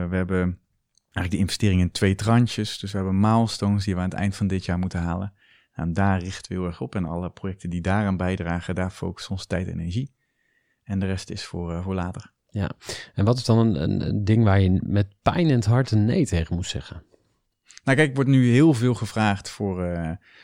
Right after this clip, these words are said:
Speaker 1: voor lezingen, workshops, webinars, podcasts. En dat vind ik gewoon leuk. Maar ja, als ik op alles ja zou zeggen, dan ben ik alleen maar dat aan het doen de hele week en niet meer aan het focussen op de business.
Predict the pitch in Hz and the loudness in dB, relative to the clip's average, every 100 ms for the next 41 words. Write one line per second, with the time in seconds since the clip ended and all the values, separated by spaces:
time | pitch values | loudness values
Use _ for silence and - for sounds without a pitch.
0 | _ - 104 95 98 92 98 95 90 98 | _ -6 0 2 0 0 -2 -2 -2 -2
1 | - - 92 - 98 95 95 92 92 - | -2 -8 -8 -6 -4 -2 0 -2 -2 -4
2 | 107 - 98 - - 95 - 107 - 95 | -10 -6 -8 -6 -4 -4 -4 -4 -2 0
3 | 92 120 - _ - _ - 92 - 104 | 0 -2 -10 _ -20 _ -2 -2 -2 -2
4 | 95 101 98 104 101 98 95 101 98 92 | 0 2 2 2 2 -2 -2 0 0 0
5 | 98 98 95 101 101 98 95 90 92 92 | -2 -2 -2 -2 -2 -2 0 0 0 0
6 | 90 90 - 98 98 92 92 - 92 - | -2 -6 -6 -6 -4 -2 -4 -4 -8 -8
7 | 101 90 90 67 - | -8 -6 -6 -8 -10